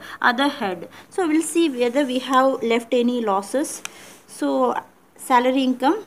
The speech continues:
income from house property, balance loss is four thousand, that is set off against salary income. Next, business in-, loss, under the head business loss, uh, we, it is set off against, uh, within the same head, means there is no balance business loss.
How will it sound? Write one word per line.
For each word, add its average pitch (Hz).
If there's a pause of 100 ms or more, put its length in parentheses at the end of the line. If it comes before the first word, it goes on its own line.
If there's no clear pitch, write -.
(420)
income 302
from 339
house 247
property, 247
balance 233
loss 254
is 240
four 240
thousand, 254
that 240
is 277
set 226
off 240
against 233 (460)
salary 233
income. 247
Next, 269
business 254
in-, 240
loss, 220
under 240
the 285
head 262
business 262
loss, 226
uh, 226
we, 254
it 240
is 349
set 254
off 269
against, 247
uh, 262 (260)
within 262
the 330
same 226
head, 220
means 285
there 247
is 240
no 254
balance 240
business 226
loss. 226